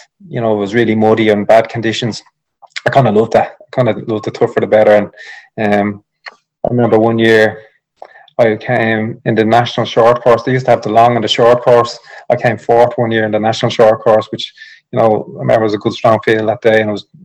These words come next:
you know, it was a senior race, and I was delighted to do that. And, um, another time I, I picked up a medal, a bronze medal in the national indoors in the three K, and again,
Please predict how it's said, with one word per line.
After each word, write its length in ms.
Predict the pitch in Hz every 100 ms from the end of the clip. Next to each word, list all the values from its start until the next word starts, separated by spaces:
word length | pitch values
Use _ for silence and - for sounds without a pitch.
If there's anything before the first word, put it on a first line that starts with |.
| -
you 80 | 107
know, 100 | 101
it 300 | - _ 110
was 100 | 104
a 40 |
senior 380 | - 113 110 107
race, 280 | 110 110 -
and 100 | 101
I 40 | _ - _
was 80 | 110
delighted 320 | 117 110 110
to 80 | -
do 140 | 110
that. 260 | 107 110 107
And, 120 | 101 - _ - - -
um, 500 | 104 104 101 101 95 _ _ _ - - - _
another 240 | 120 117 110
time 380 | - 117 110 107
I, 160 | 107
I 40 | 117
picked 260 | - -
up 120 | 113
a 40 | 110
medal, 300 | 110 113 110
a 60 |
bronze 340 | 107 110 113 107
medal 240 | 113 107
in 80 | 104
the 80 | 104
national 340 | 107 - 110
indoors 380 | 110 110 110 104
in 60 | 104
the 80 |
three 240 | - 113 110
K, 320 | - 113 107
and 160 | 101 - - - _
again, 400 | 120 117 110 104